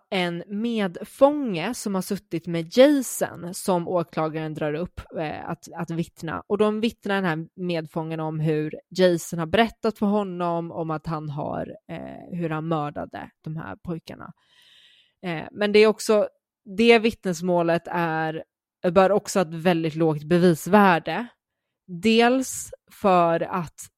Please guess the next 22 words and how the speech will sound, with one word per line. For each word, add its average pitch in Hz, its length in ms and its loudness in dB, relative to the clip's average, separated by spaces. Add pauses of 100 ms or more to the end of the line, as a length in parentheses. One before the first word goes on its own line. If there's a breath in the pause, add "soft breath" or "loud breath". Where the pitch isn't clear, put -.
(260)
ja, 196 80 -2
men 202 220 -4 (200)
den 202 160 -4
här 208 80 2
medfången 214 480 -2
påstår 185 300 -2
att 160 80 -6
så 165 60 -6
här, - 100 -10
första - 500 -2
gången 190 320 -4
han 156 120 -4
träffade 160 520 -2
Jason 160 360 -2
så 165 120 -6
berättar 156 460 -6
Jason - 340 -14
det 165 60 -10
här, - 260 -12
vilket 180 260 -8
är 160 280 -6
osannolikt. 170 760 -12